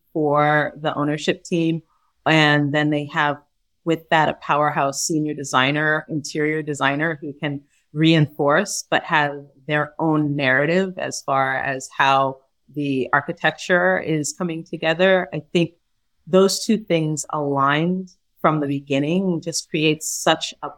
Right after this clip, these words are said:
powerful moment in, um, both environmental space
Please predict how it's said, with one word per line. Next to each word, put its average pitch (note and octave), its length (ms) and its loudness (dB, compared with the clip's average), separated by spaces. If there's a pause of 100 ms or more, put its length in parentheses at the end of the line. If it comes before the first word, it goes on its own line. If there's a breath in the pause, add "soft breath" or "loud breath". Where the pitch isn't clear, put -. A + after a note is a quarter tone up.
(160)
powerful D3 1080 0 (280)
moment D3+ 680 0 (200)
in, C#3+ 500 -2
um, C#3 460 -6 (120)
both D3+ 220 6
environmental D3 800 0
space F#3+ 520 2